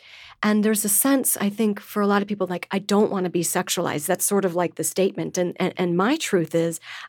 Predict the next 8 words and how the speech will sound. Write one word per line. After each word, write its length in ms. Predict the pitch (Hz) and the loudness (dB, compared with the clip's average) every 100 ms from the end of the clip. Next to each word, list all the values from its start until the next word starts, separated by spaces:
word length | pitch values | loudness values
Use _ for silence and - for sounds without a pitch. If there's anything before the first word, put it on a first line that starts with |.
| - | -4
I 140 | 160 | -4
do 280 | 156 - 208 | -4 0 2
wanna 240 | 311 370 | 2 0
be 80 | 262 | 0
sexualized 640 | 233 214 240 - 285 165 151 | 0 -2 -4 -2 0 0 0
in 100 | 147 | -2
certain 280 | - 226 - | 0 0 0
situations. 800 | 190 - 139 247 - - - | -2 -4 -2 -2 -2 -8 -14